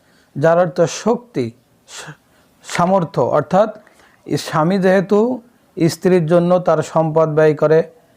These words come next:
এবং তার ভরণ পোষণ দেয়, এই জন্য আল্লাহ সুবহানাহু ওয়া তাআলা বলছেন, "এই ক্ষেত্রে আমি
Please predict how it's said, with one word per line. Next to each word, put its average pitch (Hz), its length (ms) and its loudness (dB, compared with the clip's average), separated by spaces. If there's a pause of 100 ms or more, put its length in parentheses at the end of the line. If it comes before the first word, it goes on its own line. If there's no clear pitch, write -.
(340)
এবং 151 500 2 (320)
তার 147 240 2
ভরণ 151 380 0
পোষণ 160 380 0
দেয়, 160 340 4
এই 170 180 2
জন্য 202 260 0
আল্লাহ 175 220 2
সুবহানাহু 160 360 0
ওয়া 151 100 2
তাআলা 151 80 2
বলছেন, 151 380 0
"এই 156 140 2
ক্ষেত্রে 180 320 0
আমি 175 340 0